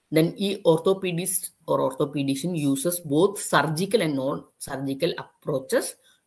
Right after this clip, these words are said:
to treat a variety of medical, sorry, variety of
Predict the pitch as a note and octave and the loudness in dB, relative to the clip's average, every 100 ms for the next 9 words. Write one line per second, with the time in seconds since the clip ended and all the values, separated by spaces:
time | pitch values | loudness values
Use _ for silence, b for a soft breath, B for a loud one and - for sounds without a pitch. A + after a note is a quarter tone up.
0 | - F3 - D#3+ G#3 - C#3+ C3+ C3+ C3+ | -4 -2 0 0 -2 -2 -4 -2 -2 -2
1 | E3+ D#3+ C#3 C3 C3+ G#3+ F#4 B B B | -4 -4 -2 -4 -4 -4 -6 B B B
2 | _ _ _ _ E3+ E3+ D3+ D3 D3 D3 | _ _ _ _ -4 0 2 4 4 2
3 | D#3 F3 | 2 0